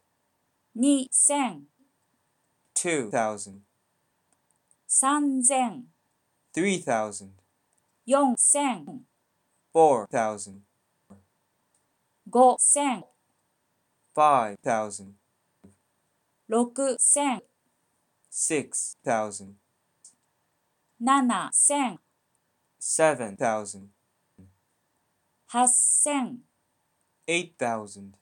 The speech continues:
Speaker 1: 九千。
Speaker 2: Nine thousand.
Speaker 1: 一万。
Speaker 2: Ten thousand.
Speaker 1: 十万。
Speaker 2: One hundred thousand.
Speaker 1: 百万。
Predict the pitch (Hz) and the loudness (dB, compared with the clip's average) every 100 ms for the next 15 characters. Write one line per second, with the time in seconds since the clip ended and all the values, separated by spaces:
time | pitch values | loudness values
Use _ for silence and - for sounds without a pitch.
0 | _ _ _ _ _ _ _ - 330 294 | _ _ _ _ _ _ _ -4 -2 -2
1 | 190 127 - - 285 262 165 143 _ _ | -4 -4 0 0 0 -2 -6 -16 _ _
2 | _ _ _ _ _ _ _ 143 160 143 | _ _ _ _ _ _ _ -4 -2 0
3 | 117 101 95 127 110 107 101 98 _ _ | -2 -8 -6 -4 -2 -4 -12 -18 _ _
4 | _ _ _ 92 _ _ _ _ _ _ | _ _ _ _ _ _ _ _ _ _
5 | _ _ _ _ _ _ _ 233 - 285 | _ _ _ _ _ _ _ -8 -2 -2
6 | 285 277 277 220 143 120 _ _ _ _ | -2 0 0 0 -6 -16 _ _ _ _
7 | _ _ _ - 185 170 160 117 110 98 | _ _ _ 0 0 0 -2 -2 -4 -10
8 | 101 95 _ _ _ _ _ _ _ _ | -20 -20 _ _ _ _ _ _ _ _
9 | _ _ _ _ _ _ _ _ - 247 | _ _ _ _ _ _ _ _ -4 -2
10 | 285 294 294 262 269 202 143 123 _ _ | -2 -4 -4 2 2 2 -4 -18 _ _
11 | _ _ _ _ _ _ _ 127 127 107 | _ _ _ _ _ _ _ -6 -6 -4
12 | 165 170 135 - 120 110 101 98 98 _ | -4 -2 -4 -4 -6 -6 -8 -18 -20 _
13 | _ _ _ _ _ _ _ _ _ _ | _ _ _ _ _ _ _ _ _ _
14 | _ _ 254 240 - 302 294 285 262 175 | _ _ -4 -4 -4 -4 0 2 2 0
15 | 123 | -10